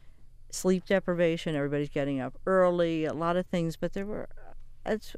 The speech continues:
it felt like a little more histrionic than I, uh, would have liked. And I had some meetings with a management coach who was also female, and she said,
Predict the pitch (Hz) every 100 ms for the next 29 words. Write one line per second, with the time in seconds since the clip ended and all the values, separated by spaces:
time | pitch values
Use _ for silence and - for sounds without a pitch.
0 | - 208 208 - 294 330 220 170 185 226
1 | 202 175 165 170 165 165 180 - 160 151
2 | 147 143 143 - - 135 127 131 135 -
3 | - - - - - - - - 147 139
4 | 143 143 - - - - 151 143 135 131
5 | 156 147 143 123 127 131 - - - -
6 | - - - - - - 175 165 165 170
7 | - 165 160 165 180 180 180 180 170 165
8 | 165 151 147 147 151 151 151 139 - 143
9 | 143 139 139 - 135 139 147 135 170 -
10 | - - - - - - - - 156 156
11 | 156 143 139 151 - 135 135 135 143 156
12 | 151 - 156 160 160 156